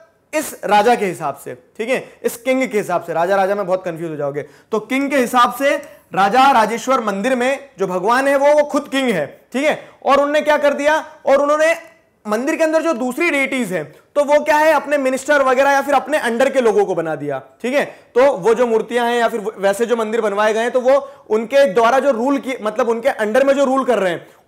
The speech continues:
उन लोगों से क्या किए, वैसे मंदिर बनवा दिए। तो ये जो स्टेटमेंट है ना, "The temple was miniature model, miniature model of the world ruled by the king and his allies", तो क्या होता है कि जैसे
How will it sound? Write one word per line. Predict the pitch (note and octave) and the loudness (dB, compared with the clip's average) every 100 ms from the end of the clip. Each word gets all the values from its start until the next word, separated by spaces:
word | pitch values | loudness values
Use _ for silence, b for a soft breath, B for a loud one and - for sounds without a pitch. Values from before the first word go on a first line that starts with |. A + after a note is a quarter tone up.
| C4+ | -2
उन | C#4+ | 2
लोगों | C4+ C4 | 4 4
से | C4+ C#4+ | 2 2
क्या | C4+ | 0
किए, | B3+ B3+ | -2 -2
वैसे | B3+ A#3 A3 | -2 -2 -2
मंदिर | F#3 E3+ | -4 -4
बनवा | D#3+ D3+ C#3 | -4 -6 -10
दिए। | C3 C3 C3+ b b | -10 -14 -16 b b
तो | C#4+ | -4
ये | C#4+ | -2
जो | C#4 | -4
स्टेटमेंट | D4 A#3 B3 D#4+ D4+ | -4 -4 -2 -2 0
है | |
ना, | C4+ | 0
"The | D#4 D#4 | 0 -2
temple | A#3+ A3+ C#4 C#4 | -2 -2 0 2
was | D4+ D4 G3+ | 0 -2 -4
miniature | G#3+ B3 B3+ D4+ C4+ | -2 0 2 2 2
model, | G#3 F#3+ C4+ C4+ B B F#3 | 2 0 -2 -6 B B -6
miniature | A3 C4+ C#4 D#4 D4+ A3+ | -2 -2 -2 -2 0 0
model | G#3 C4+ | 2 2
of | C4+ | 2
the | G3 D4 D#4+ A3 E3 | 0 -2 -4 -6 0
world | A#3+ D4 F#3+ - E3 G3 | 2 4 2 -4 -6 0
ruled | D4+ D#4+ | 2 4
by | D4 | 4
the | C#4+ D4+ | 4 0
king | C#4+ C#4+ C#4+ | 0 0 2
and | |
his | C4 C4+ | 2 0
allies", | - F#3+ G3 A#3+ B3 b b b | 0 4 4 2 -4 b b b
तो | B3 D4+ F4 | 2 4 4
क्या | - - - | -2 -6 2
होता | D4 C#4+ | 2 4
है | D#4 | 2
कि | D#4 | 2
जैसे | D4 D4 D#4 | 0 2 2